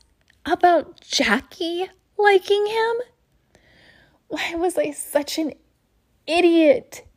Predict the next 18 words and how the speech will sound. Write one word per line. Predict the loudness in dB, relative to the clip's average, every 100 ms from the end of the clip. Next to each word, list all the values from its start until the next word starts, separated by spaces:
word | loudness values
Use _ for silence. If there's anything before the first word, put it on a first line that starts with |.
| _
to | -2 -2
tell | 0 2 2
him | 2 2
that | 0 -2 -10
Jackie | -6 -2 -2 -2 0 2
likes | 2 0 -4 -6
him? | 0 2 0 -2 -8 -12 _ _ _ _ _ _ _ _ _ _
I | _ -20 _ -4
feel | 0 4
like | 4 2
such | 2 2 2
a | -2 _ _
fool, | 4 6 8 6 4
Diary. | 0 0 0 -2 -4 -4 -6 -8 _ _ _ _ _ -10
I | -4
am | 2
a | 2
preteen | 0 -8 0 2 2 -2 -2 -2 -4